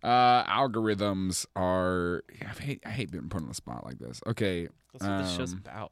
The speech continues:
Speaker 1: I know. <laughs> Algorithms are, uh, basically a process or a set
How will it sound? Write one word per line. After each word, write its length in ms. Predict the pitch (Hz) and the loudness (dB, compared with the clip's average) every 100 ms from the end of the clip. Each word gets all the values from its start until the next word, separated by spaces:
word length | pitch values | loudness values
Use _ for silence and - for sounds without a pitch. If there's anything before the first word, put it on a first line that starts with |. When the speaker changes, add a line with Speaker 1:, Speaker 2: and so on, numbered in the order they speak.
| - | -12
Speaker 1:
I 180 | - 85 | -12 -10
know. 440 | - - - - - | -12 -12 -12 -10 -10
<laughs> 40 | - - - _ - - - - - - - 113 | -12 -20 -20 _ -20 -20 -20 -20 -20 -20 -18 0
Algorithms 880 | 123 135 143 131 123 107 104 98 - - | 2 4 4 2 0 -2 -4 -6 -10 -12
are, 760 | 98 92 90 87 85 82 85 101 _ - | -10 -8 -8 -8 -8 -8 -10 -14 _ -14
uh, 360 | 80 80 78 55 - - | -10 -8 -8 -12 -12 0
basically 720 | 120 123 120 117 110 104 104 - _ _ _ _ _ _ - | 0 0 2 4 4 2 0 -6 _ _ _ _ _ _ -8
a 320 | 101 101 98 | -2 0 0
process 720 | 92 - 117 117 120 104 - - _ _ _ - | 0 0 2 2 0 -2 -4 -8 _ _ _ -2
or 180 | 104 101 | 0 0
a 360 | 98 98 95 90 - | 0 0 0 -2 -4
set 440 | - - 139 135 | -2 2 2 2